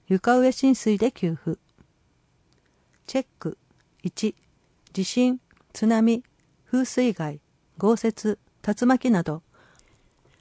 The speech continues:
あらゆる自然災害による被害が対象となります。二、地震保険や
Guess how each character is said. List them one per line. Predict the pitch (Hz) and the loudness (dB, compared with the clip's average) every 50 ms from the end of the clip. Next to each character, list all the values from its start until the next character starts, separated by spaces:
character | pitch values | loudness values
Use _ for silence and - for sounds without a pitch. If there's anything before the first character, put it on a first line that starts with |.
| _ _ _ _ | _ _ _ _
あ | 185 202 | 0 4
ら | 226 254 | 4 4
ゆ | 277 277 285 | 4 4 2
る | 214 175 165 | 2 0 -2
自 | 196 - - 220 | -4 -4 -4 -2
然 | 214 - 269 269 254 | 2 4 4 4 4
災 | - 277 277 269 247 | 4 2 2 4 4
害 | 226 208 190 | 4 4 4
に | 175 | 4
よ | 175 170 | 2 2
る | 165 165 | 0 -2
被 | - - 190 | -2 -4 0
害 | - 214 190 170 156 | 2 2 2 2 0
が | 160 143 151 - _ _ _ | -2 -4 -6 -8 _ _ _
対 | - 196 208 | 0 2 2
象 | 208 - 214 202 196 | 2 2 2 0 2
と | - 226 | 4 4
な | 247 226 180 | 6 6 4
り | 170 160 | 4 0
ま | 156 147 160 | -2 -2 -4
す。 | - - - _ _ _ _ _ _ _ _ _ _ _ _ _ _ | -8 -10 -20 _ _ _ _ _ _ _ _ _ _ _ _ _ _
二、 | - 196 202 226 - _ _ _ _ _ _ _ | 0 0 0 0 -2 _ _ _ _ _ _ _
地 | - 208 | 0 0
震 | 208 - 269 277 269 | 2 2 2 4 4
保 | 254 | 4
険 | 277 - - 226 196 175 | 2 0 2 2 2 2
や | 160 160 156 165 | 2 0 -2 -6